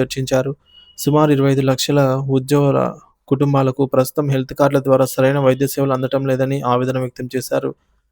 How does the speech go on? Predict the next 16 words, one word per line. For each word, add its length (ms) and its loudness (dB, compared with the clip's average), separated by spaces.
పేమెంట్ 300 2
సమస్యలు, 520 -2
ఇన్సూరెన్స్ 560 -2
అనుసంధానం 760 0
లేకపోవడం 540 2
వంటి 220 0
ఇబ్బందులు 440 0
ఉన్నాయన్నారు. 720 -2
హెల్త్ 220 0
కార్డులకు 400 0
ఇన్సూరెన్స్ 500 -2
అనుసంధానించడం, 920 -2
సీలింగ్ 500 -2
పరిమితిని 360 0
పెంచడం 440 -4
మరియు 340 0